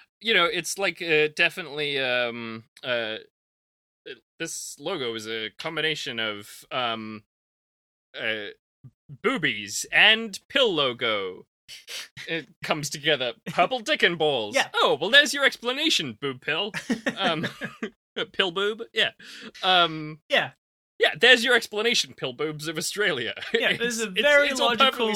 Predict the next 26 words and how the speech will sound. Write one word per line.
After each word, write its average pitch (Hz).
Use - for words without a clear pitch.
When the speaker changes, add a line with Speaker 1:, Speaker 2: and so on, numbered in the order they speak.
Speaker 1:
straightforward. 196
<laughs> -
Speaker 2:
explanation. 170
Speaker 1:
It's 156
nothing 190
hilarious 196
or 165
outrageous. 170
Speaker 2:
Nothing 190
funny 165
about 139
this 135
dick 135
and 208
balls. 131
Speaker 1:
<laughs> -
Speaker 2:
Um, 170
speaking 302
of 180
people 180
desperately 165
trying 151
to 151
suck -
the 147
fun 143